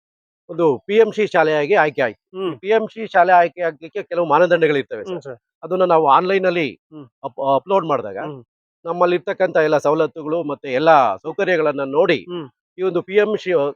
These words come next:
Speaker 1: ಶಾಲೆ ಆಗಿ ಆಯ್ಕೆ ಆಯ್ತು.
Speaker 2: ಹ್ಮ್.
Speaker 1: ಇಡೀ ಗುಬ್ಬಿ ತಾಲೂಕಿನಲ್ಲಿ
Speaker 2: ಹ್ಮ್.
Speaker 1: ಪ್ರಥಮವಾಗಿ ಆಯ್ಕೆ ಆಗ್ತಕ್ಕಂಥದ್ದು
Speaker 2: ಶಾಲೆ ಇದು.
Speaker 1: ನಮ್ಮ ಶಾಲೆ.
Speaker 2: ಹ್ಮ್.
Speaker 1: ಅದು ಒಂದು ನಮ್ಮ, ಆ, ಹೆಮ್ಮೆ ವಿಚಾರ.
Speaker 2: ಈ ಪಿ ಎಂ ಶ್ರೀ ಯೋಜನೆಯಲ್ಲಿ
Speaker 1: ಹ್ಮ್.
Speaker 2: ಈ ಶಾಲೆಗೆ ಏನೇನ್ ಸೌಲಭ್ಯ ಸಿಕ್ಕಿದೆ ಸರ್ ಇದುವರೆಗೆ?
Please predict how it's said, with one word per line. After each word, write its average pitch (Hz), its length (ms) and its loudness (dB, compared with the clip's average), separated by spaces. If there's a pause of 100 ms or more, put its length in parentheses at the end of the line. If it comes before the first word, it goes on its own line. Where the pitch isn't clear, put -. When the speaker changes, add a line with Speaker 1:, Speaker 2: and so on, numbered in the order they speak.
(160)
Speaker 1:
ಶಾಲೆ 165 240 -2
ಆಗಿ 147 160 0
ಆಯ್ಕೆ 160 260 2
ಆಯ್ತು. 123 260 -4 (100)
Speaker 2:
ಹ್ಮ್. 135 220 -20
Speaker 1:
ಇಡೀ 214 360 0
ಗುಬ್ಬಿ 156 340 -6
ತಾಲೂಕಿನಲ್ಲಿ 180 580 2
Speaker 2:
ಹ್ಮ್. 220 80 -2
Speaker 1:
ಪ್ರಥಮವಾಗಿ 202 520 2
ಆಯ್ಕೆ 175 260 0
ಆಗ್ತಕ್ಕಂಥದ್ದು 147 880 -4
Speaker 2:
ಶಾಲೆ 127 260 -10
ಇದು. 113 120 -12
Speaker 1:
ನಮ್ಮ 156 180 0
ಶಾಲೆ. 131 280 -2 (140)
Speaker 2:
ಹ್ಮ್. 135 200 -20
Speaker 1:
ಅದು 190 160 -2
ಒಂದು 156 200 -2
ನಮ್ಮ, 135 380 -4 (400)
ಆ, 127 220 -4 (100)
ಹೆಮ್ಮೆ 185 260 0
ವಿಚಾರ. 131 400 -4
Speaker 2:
ಈ 170 320 -8
ಪಿ - 140 -16
ಎಂ 226 220 -2
ಶ್ರೀ 196 260 -6
ಯೋಜನೆಯಲ್ಲಿ 170 500 -4
Speaker 1:
ಹ್ಮ್. 220 280 -16
Speaker 2:
ಈ 160 40 -6
ಶಾಲೆಗೆ 180 360 -2
ಏನೇನ್ 196 160 -4
ಸೌಲಭ್ಯ 170 300 -6
ಸಿಕ್ಕಿದೆ 151 300 -12
ಸರ್ 127 140 -8
ಇದುವರೆಗೆ? 135 380 -6